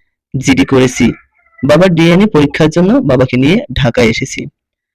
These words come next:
শশীভূষণ থানা পুলিশের ভারপ্রাপ্ত কর্মকর্তা ওসি তারিক হাসান রাসেল গণমাধ্যমকে বলেন, "ঢাকায় সালাউদ্দিন ফরাজি নামে এক ব্যক্তি হারিয়ে গিয়েছিল। তার মেয়ে থানায় জিডি করেছে।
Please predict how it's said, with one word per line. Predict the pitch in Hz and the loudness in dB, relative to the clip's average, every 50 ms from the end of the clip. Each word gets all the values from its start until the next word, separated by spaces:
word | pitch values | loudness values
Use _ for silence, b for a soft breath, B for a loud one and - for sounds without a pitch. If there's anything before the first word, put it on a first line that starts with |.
| _ _ _ | _ _ _
শশীভূষণ | - - 254 - 294 254 233 240 240 262 240 | -2 0 2 2 4 4 2 2 2 2 2
থানা | - 160 131 - | 2 2 2 0
পুলিশের | 135 - 135 139 139 - 196 180 | 0 0 0 0 2 0 0 0
ভারপ্রাপ্ত | 139 131 117 120 120 - 123 - - - 113 | 0 0 0 -2 0 0 -2 -2 -2 -4 -4
কর্মকর্তা | - - 123 123 127 - 135 - - - 185 220 240 B B B B _ | -4 -2 -2 -2 0 -2 -4 -4 -2 0 0 0 0 B B B B _
ওসি | - 147 151 - 208 233 240 - | -2 -2 0 0 0 -2 0 0
তারিক | 131 135 147 170 - | 0 0 0 0 0
হাসান | 190 - 247 226 175 | 0 0 2 2 2
রাসেল | 143 - - 143 143 | 2 0 0 -2 0
গণমাধ্যমকে | - 123 123 131 131 120 123 - 139 135 139 151 151 | 0 0 0 0 0 -2 -2 0 -2 -2 0 0 0
বলেন, | 139 151 180 226 285 - _ _ _ _ - - | 2 2 2 2 0 -2 _ _ _ _ -6 -2
"ঢাকায় | - 139 139 - 190 233 | 0 0 0 2 0 0
সালাউদ্দিন | 240 - 143 131 120 123 123 - - 156 | 0 0 0 0 0 0 -2 -2 -2 -2
ফরাজি | 165 - 120 - 135 123 | -2 0 -2 -2 -2 -2
নামে | 120 117 147 175 180 - | -2 0 -2 -2 -4 -4
এক | - - 127 - - 135 | -4 -4 -4 -2 -4 -4
ব্যক্তি | 143 - - - 196 | -6 -6 -4 -2 -2
হারিয়ে | 196 143 143 123 120 117 | -2 0 0 0 0 0
গিয়েছিল। | - 120 120 - - 117 110 117 131 143 - _ _ _ _ _ _ | 0 0 -2 -2 -2 -2 -2 -2 -2 -4 -8 _ _ _ _ _ _
তার | - 117 120 117 | -2 0 2 2
মেয়ে | 123 135 175 | 2 2 0
থানায় | 196 - 143 135 123 120 139 143 | 0 0 0 0 2 2 0 0
জিডি | 131 120 120 123 | 0 0 -2 -2
করেছে। | - - 113 110 - - 120 113 | -2 -2 -2 -2 -2 -2 -2 -4